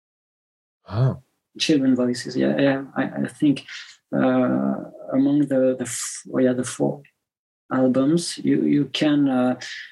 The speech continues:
Speaker 2: you, you can find, uh, children with, uh, their voices. Yes, I don't know why, but I, I believe it's, uh, it's my history, my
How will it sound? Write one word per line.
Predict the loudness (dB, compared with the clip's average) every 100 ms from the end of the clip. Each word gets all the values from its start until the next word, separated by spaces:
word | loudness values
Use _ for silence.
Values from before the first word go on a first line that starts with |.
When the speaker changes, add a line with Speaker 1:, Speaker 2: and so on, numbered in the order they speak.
| _
Speaker 2:
you, | 0 2 2
you | 0
can | 2 0
find, | 2 2 2 2 2
uh, | 0 0 -2 -4 -6 -14 _ _ _ _
children | 0 2 2 0 2 2 0 -4 _ _ _ _ _ _ _
with, | -4 0 2 2 0
uh, | 0 2 0
their | 0 -2
voices. | 0 0 0 -2 -4 -8 -14 _ _ _
Yes, | -18 -16 -16 -18 -14 -2
I | 0 2
don't | 2 2
know | 0 -2 -6 -16 _ -20 -20 _
why, | -2 0 2 0
but | 0 0 2
I, | 0 -2 _ -14 -14 -14 -18 _
I | 0
believe | 2 2 2 2 0
it's, | 0 -2 0
uh, | 2 2 0 -4 -14 _ _ _ _ _ _ _ _ _ _ _ -20
it's | -12 -2
my | 2 2 -2 _ 0
history, | 0 2 2 2 2
my | 2 2 0